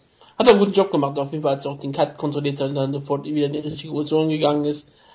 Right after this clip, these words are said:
Das war alles wunderbar. Ja, ähm, auch hier lag ich falsch. Ich glaube, ich hab selten, es wird eine richtig schlechte, ähm, Auswertung sein für, für das Tippspiel. Ich habe sehr häufig daneben gelegen, muss ich ganz ehrlich sagen, auf der Karte. Aber hier zum Beispiel ist so ein Fall,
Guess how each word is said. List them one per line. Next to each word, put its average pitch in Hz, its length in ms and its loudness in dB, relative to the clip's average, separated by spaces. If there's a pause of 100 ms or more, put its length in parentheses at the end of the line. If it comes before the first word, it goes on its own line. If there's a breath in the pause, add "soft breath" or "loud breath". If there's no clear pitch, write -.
(120)
Das 175 80 -12
war 190 80 4
alles 156 240 2
wunderbar. 135 500 0 (300 loud breath)
Ja, - 380 2
ähm, 208 300 4
auch 214 200 0
hier 311 100 2
lag 196 140 2
ich 147 160 -10
falsch. 160 180 2
Ich 180 60 -10
glaube, 208 220 4
ich 208 80 -2
hab 202 160 -2 (100)
selten, 165 600 -2
es 156 240 -16
wird 175 160 -4
eine 165 100 -2
richtig 160 300 -6
schlechte, 160 320 -4
ähm, 147 480 4
Auswertung 151 520 0
sein 156 420 0
für, 147 420 -4 (480 soft breath)
für 147 80 4
das 143 160 2
Tippspiel. - 420 -6
Ich 147 140 2
habe 139 180 0
sehr 143 160 0
häufig 151 220 2
daneben 151 320 2
gelegen, 151 340 -2
muss 156 120 -4
ich 160 40 -8
ganz 156 140 -4
ehrlich 151 180 -2
sagen, 156 240 0
auf 160 140 -10
der 156 100 -8
Karte. 165 300 -2 (320 loud breath)
Aber 185 160 6
hier 254 180 0
zum 247 140 -2
Beispiel 208 240 2
ist 196 100 -10
so 185 140 0
ein 175 80 -4
Fall, 180 300 2